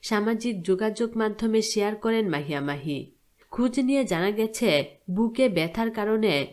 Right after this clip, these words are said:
রোববার রাতে দ্রুত রাজধানীর ইউনাইটেড হাসপাতালে নিয়ে যাওয়া হয় তাকে। অসুস্থতার খবর জানতে তার সাথে যোগাযোগ করা হলে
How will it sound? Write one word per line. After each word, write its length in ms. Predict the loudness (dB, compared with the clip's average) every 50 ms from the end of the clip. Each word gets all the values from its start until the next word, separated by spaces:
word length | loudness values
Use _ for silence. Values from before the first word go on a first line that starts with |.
| _ _
রোববার 520 | 0 2 2 2 0 -2 -4 -2 -2 0 0
রাতে 320 | 0 -2 0 0 0 0
দ্রুত 340 | 0 0 -4 -4 -2 0 0
রাজধানীর 680 | 2 2 2 2 0 -2 -4 -6 -6 -2 0 0 0
ইউনাইটেড 640 | 0 2 2 0 2 4 2 2 2 2 -2 -2 -2
হাসপাতালে 600 | -6 -10 -10 -8 -6 -8 -6 -2 -2 0 2 2
নিয়ে 260 | 2 4 4 4 4 4
যাওয়া 240 | 4 2 0 0
হয় 220 | 0 0 0 -2 -2
তাকে। 520 | 0 -2 -4 -4 -4 -4 -4 -4 -4 -6 -12 -18 _ _ _ _ _ _ _ _ _ -20 -20 -20 -20 -4 -2
অসুস্থতার 720 | -2 -2 0 0 -2 -4 -2 -2 -2 -2 0 -2 -2 -2
খবর 380 | -4 -4 -4 -2 0 0 -2
জানতে 400 | 0 0 -2 -2 -2 0 -2 -4
তার 200 | -2 -2 -4 -4
সাথে 340 | -4 -4 -6 -6 -2 -2 -4
যোগাযোগ 560 | -2 -2 -4 -2 0 -2 0 0 -2 -4 -2
করা 220 | -4 -2 -2 -2 0
হলে 460 | 0 0 0 2 2 2 0 0 -6